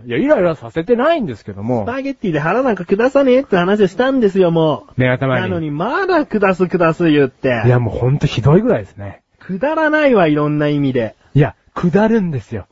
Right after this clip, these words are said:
Speaker 2: なんだよ。
Speaker 1: ほんとに。
Speaker 2: あれから食ったのかよ。
Speaker 1: あれが怖くて食えないんですよ。
Speaker 2: だったら検証されてねえじゃねえかよ。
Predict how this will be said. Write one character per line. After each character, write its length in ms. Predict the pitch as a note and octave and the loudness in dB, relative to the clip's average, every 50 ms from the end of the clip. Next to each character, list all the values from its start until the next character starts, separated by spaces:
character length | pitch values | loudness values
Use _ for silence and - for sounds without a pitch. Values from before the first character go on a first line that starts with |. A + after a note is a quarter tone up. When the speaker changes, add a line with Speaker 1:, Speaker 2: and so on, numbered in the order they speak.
| _ | _
Speaker 2:
な 120 | - D3+ A#3 | -18 -14 -12
ん 180 | C4+ F3+ A#2+ | -10 -8 -6
だ 180 | G#2 G2+ F#2+ F#2 | -6 -6 -6 -6
よ。 160 | F#2 F#2 F#2 | -6 -6 -4
Speaker 1:
ほ 220 | F#2 A#2 B2+ C3+ C#3 | -2 0 0 0 0
ん 140 | C#3 C3 | -2 -4
と 120 | A2 C3 A#2+ | -4 -4 -4
に。 60 | A2+ | -2
Speaker 2:
あ 80 | C3+ G3+ | 0 -2
れ 80 | C#4+ | 0
か 80 | E4 D4 | 0 0
ら 60 | C4 | 0
食 160 | - - E4 | 0 0 -2
っ 20 | D#4+ | 0
た 160 | - - - | 0 -2 -4
の 100 | C#4+ C4 | -4 -6
か 140 | - A#2 B2 | -8 -8 -6
よ。 320 | B2+ A3+ G#2 F#2 F2 F2 - | -6 -6 -8 -10 -14 -6 -2
Speaker 1:
あ 80 | D3 | 0
れ 80 | D3+ D#3+ | 2 2
が 80 | D#3 C3+ | 2 2
怖 380 | C#3 - - - B3 C#4+ D4 | 0 -2 0 2 4 4 2
く 80 | - - | 0 -4
て 80 | - | -12
食 220 | E3 - - A#3+ C#4+ | -12 -8 -4 -4 -2
え 80 | D#4 | -2
な 160 | D#4 C4 E3+ C3+ | -4 -4 -6 -8
い 80 | A2+ | -10
ん 40 | G#2 | -12
で 60 | G2+ | -14
す 60 | F#2+ | -10
よ。 80 | - A3 | -6 -4
Speaker 2:
だ 80 | E4+ G#4+ | -4 -4
っ 80 | F#4 _ | -6 _
た 120 | - - | -6 -6
ら 80 | - F3 | -6 -4
検 280 | - C4 D4+ F4+ G4 F4 | -2 0 2 2 4 4
証 140 | F#4 E4+ | 4 2
さ 100 | E4+ D#4+ | 2 2
れ 100 | C#4+ D4 | 0 -2
て 100 | C#4 D4 | -2 -2
ね 100 | D#4 E4+ | -2 0
え 60 | F4 D#4 | 0 2
じ 60 | B3+ | 2
ゃ 20 | |
ね 160 | A3 G3+ G3 | 0 0 0
え 40 | F3+ | 0
か 120 | E3+ E3+ E3 | 0 0 0
よ。 640 | E3+ F3 F3+ F#3 E3+ D3+ C3+ A#2 G#2+ G2+ G2 G#2 | 0 2 2 2 2 0 0 -2 -4 -6 -10 -14